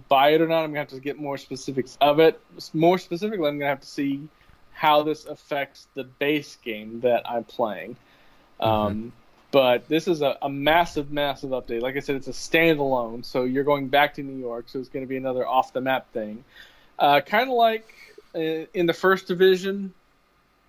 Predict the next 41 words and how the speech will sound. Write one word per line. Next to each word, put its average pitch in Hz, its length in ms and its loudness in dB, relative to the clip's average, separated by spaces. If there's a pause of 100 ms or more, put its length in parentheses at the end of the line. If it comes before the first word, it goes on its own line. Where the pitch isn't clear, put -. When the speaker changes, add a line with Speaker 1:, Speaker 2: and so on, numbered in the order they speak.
(260)
Speaker 1:
which 165 220 2
is 190 160 4
part 190 200 2
of 165 80 -2
Game 151 180 -4
Pass, 127 220 -2
by 117 160 -8
the 117 80 -6
way. 117 100 -6
So 127 120 -12
if 123 60 -10
you're 139 140 -2
ever 156 140 0
curious 147 320 0
about 135 160 0
taking, 135 260 -4
checking 143 320 -2
out 123 120 -6
the - 60 -20
First 139 280 0
Division, 120 540 -2
you 123 100 -6
can 120 120 -6
just 123 220 -6
do, 120 380 8
uh, 107 180 4 (580)
that 127 200 4
on 110 160 0
Game 127 300 0
Pass. 110 640 -4 (880)
And, 123 540 2
um, 110 460 -2 (1120)
just 139 240 0
go 147 260 6
there 147 480 4
and 131 480 -4
try 143 240 4
it 139 60 2
out. 139 200 4
They 147 100 -2
had, 185 440 0